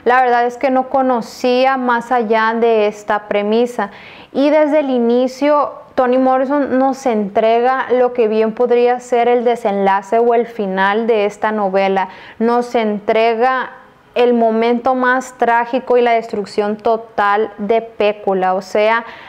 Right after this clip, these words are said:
las consecuencias de todo ese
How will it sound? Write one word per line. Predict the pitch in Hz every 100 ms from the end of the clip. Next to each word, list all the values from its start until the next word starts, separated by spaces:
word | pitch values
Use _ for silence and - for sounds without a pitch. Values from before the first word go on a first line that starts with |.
| -
las | 240 233 -
consecuencias | - 240 240 226 226 - 226 240 247 269 269 269
de | 247 240
todo | - 226 220 220 240 254 - - -
ese | 240 240 - 247 247 247